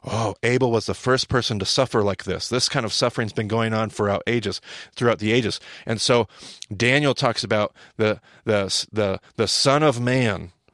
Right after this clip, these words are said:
Ben Adam, coming to stand. And it wasn't really Ben Adam 'cause it's half written in Aramaic, but then the other half is written in Hebrew.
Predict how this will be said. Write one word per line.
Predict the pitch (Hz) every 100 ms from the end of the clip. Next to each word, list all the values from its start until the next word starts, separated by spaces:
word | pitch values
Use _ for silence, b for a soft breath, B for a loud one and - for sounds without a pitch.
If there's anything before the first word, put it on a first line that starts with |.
| -
Ben | 98 95 127 147 165
Adam, | 143 110 117 120 101 80 98 B B B B -
coming | 143 139 160 156
to | 139
stand. | 123 - 131 123 107 85 85 - _ _ _ _ b b
And | b
it | 95
wasn't | 101 101
really | 95
Ben | 90 92
Adam | 87 98 92
'cause | -
it's | 87
half | - 90
written | - - 92
in | -
Aramaic, | 98 92 95 87 - B B
but | -
then | 95
the |
other | 98 95
half | 98
is | -
written | - 90
in |
Hebrew. | 85 110 95